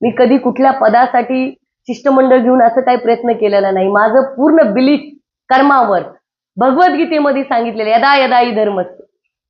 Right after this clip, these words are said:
तुम्ही तुमचं काम करत राहा. तू संत तुकोबांनी सांगितलेलं आहे, कर्म करत राहा.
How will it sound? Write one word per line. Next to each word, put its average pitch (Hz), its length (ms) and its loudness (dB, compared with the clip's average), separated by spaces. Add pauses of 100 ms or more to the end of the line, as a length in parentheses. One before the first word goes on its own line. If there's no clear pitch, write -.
तुम्ही 254 180 -2
तुमचं 294 220 0
काम 294 340 0
करत 226 320 -2
राहा. 160 200 -6 (800)
तू 233 40 -2
संत 285 220 2 (160)
तुकोबांनी 349 460 2
सांगितलेलं 226 560 -4
आहे, 175 80 -2
कर्म 285 300 -2
करत 294 340 0
राहा. 214 180 0